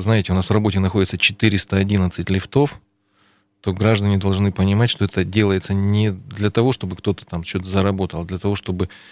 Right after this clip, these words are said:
сейчас им обеспечить комфортное проживание, чтобы они могли этими лифтами пользоваться. А,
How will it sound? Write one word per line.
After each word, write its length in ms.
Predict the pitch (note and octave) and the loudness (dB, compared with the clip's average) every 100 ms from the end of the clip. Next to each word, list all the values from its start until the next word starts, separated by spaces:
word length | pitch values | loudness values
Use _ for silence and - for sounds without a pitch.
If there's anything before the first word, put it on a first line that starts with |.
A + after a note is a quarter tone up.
| - | -14
сейчас 420 | G#2 - G#2 G2 | -4 0 0 0
им 180 | F#2 F#2 | -4 -2
обеспечить 600 | F#2+ F#2+ F#2+ - F#2 - | -2 -2 -4 -4 -4 -4
комфортное 600 | - F#2+ - G2 - F2+ | -4 -4 0 0 0 -4
проживание, 580 | - F#2 F#2 G2+ A#2 G2 | -2 -2 0 0 0 -2
чтобы 240 | - - | -4 -2
они 120 | F2+ | 0
могли 460 | F#2+ F2+ F2 F#2+ G2 - - _ | 2 0 0 -2 -2 -6 -20 _
этими 260 | F2+ - F#2+ | -8 -2 -2
лифтами 420 | F2 - F#2+ F2+ | -2 0 0 0
пользоваться. 600 | - F#2+ E2+ E2+ E2+ - _ _ _ _ - - _ _ - | -2 -4 -4 -6 -8 -12 _ _ _ _ -20 -20 _ _ -8
А, 560 | F#2+ F2 F2 G1+ G1+ | -2 -2 -2 -2 -4